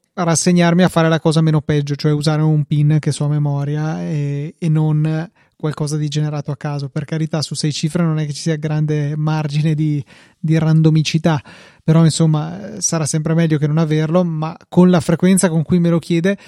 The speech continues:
cioè io ero arrivato al punto che ogni volta che aprivo One Password era sempre in, eh, diciamo, in background e c'era sempre aperta la pagina con il codice di WhatsApp, ho dovuto veramente raderlo al suolo perché era insopportabile.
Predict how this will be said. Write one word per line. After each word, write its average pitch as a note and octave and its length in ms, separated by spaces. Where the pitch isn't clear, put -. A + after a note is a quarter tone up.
cioè G3 140
io A3+ 120
ero F3+ 120
arrivato F3 320
al D#3 80
punto E3+ 260
che F#3 100
ogni F3+ 160
volta F3 220
che D#3 80
aprivo E3+ 340
One E3 140
Password E3+ 520
era F3 180
sempre F3+ 480
in, C#3+ 600
eh, C#3+ 340
diciamo, D3 400
in D3 80
background D3+ 680
e F3+ 100
c'era F3 200
sempre F3+ 380
aperta D#3+ 420
la D#3+ 120
pagina D3+ 440
con D3+ 220
il D3+ 120
codice E3+ 480
di D#3 120
WhatsApp, D3+ 480
ho - 20
dovuto D3 460
veramente D3+ 720
raderlo D#3 400
al D3+ 80
suolo D3+ 380
perché D3+ 240
era D3+ 80
insopportabile. D#3 800